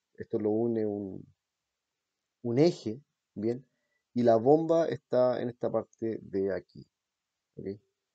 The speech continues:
en esta fotografía es lo mismo, el motor está por acá, ¿cierto?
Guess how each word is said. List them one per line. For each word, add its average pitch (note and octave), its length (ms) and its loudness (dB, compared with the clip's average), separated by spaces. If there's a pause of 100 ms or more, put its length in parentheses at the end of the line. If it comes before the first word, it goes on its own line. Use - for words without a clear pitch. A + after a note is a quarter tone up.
(580)
en - 280 -8
esta G#2 160 -8
fotografía A2+ 480 0
es A2+ 60 0
lo A2+ 80 -2
mismo, F3+ 320 0
el D3 80 -2
motor G#2+ 220 -2
está - 120 -6
por A2+ 140 0
acá, E3+ 300 -2
¿cierto? G3 360 -12